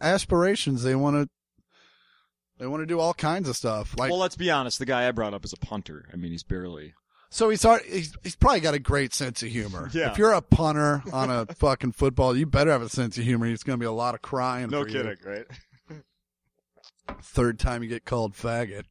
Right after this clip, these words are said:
Speaker 2: <laughs>
Speaker 1: Yeah. Probably ought to start letting it roll off you.
Speaker 2: <laughs> No shit. <laughs> Uh, it's funny. Are you, uh, it's only a week away, man. Are you excited about Star Wars like I am?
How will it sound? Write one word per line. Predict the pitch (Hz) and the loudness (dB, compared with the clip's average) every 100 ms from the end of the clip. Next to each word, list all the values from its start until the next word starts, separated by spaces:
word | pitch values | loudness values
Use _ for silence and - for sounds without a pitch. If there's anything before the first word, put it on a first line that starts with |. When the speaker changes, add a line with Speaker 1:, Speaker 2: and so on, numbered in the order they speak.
| - - | -10 -10
Speaker 2:
<laughs> | - 311 - 302 302 - 320 - 277 - - - | -6 -6 -6 -12 -12 -14 -16 -14 -16 -12 -12 -8
Speaker 1:
Yeah. | 87 98 - - - - - - - - - - - - _ _ _ - | -6 -2 0 -2 -4 -8 -8 -8 -10 -12 -20 -20 -20 -20 _ _ _ -2
Probably | - 120 117 | 2 4 4
ought | 113 | 0
to | 107 | 0
start | - 117 98 | 2 2 2
letting | 120 110 107 | 0 0 -2
it | |
roll | 98 113 113 110 | 0 2 4 4
off | 120 113 - | 4 4 0
you. | 104 95 - - | -4 -4 -8 -12
Speaker 2:
<laughs> | 180 - | -14 -10
No | 147 147 | -10 -10
shit. | - - - - | -12 -12 -10 -14
<laughs> | _ - - - - - - _ - - _ _ - - 110 - 180 90 - | _ -16 -16 -14 -14 -16 -20 _ -20 -20 _ _ -12 -6 -4 -6 -10 -12 -6
Uh, | 135 139 127 117 | -4 -2 -2 -4
it's | 113 | -6
funny. | - 117 113 110 | -8 -8 -6 -6
Are | 123 | -4
you, | 127 131 135 127 | -2 0 2 2
uh, | 120 110 101 - | 2 2 0 -4
it's | - | -4
only | 123 120 | -2 0
a | 113 | 0
week | 104 107 | 0 -2
away, | 104 95 98 | -2 -2 -2
man. | 85 87 | -4 -6
Are | 85 | -4
you | 90 | -6
excited | - 95 92 | -4 -4 -4
about | 90 87 | -4 -6
Star | - 90 85 | -6 -6 -6
Wars | 95 104 92 | -4 -6 -8
like | 80 | -8
I | 85 | -6
am? | 92 104 | -4 -6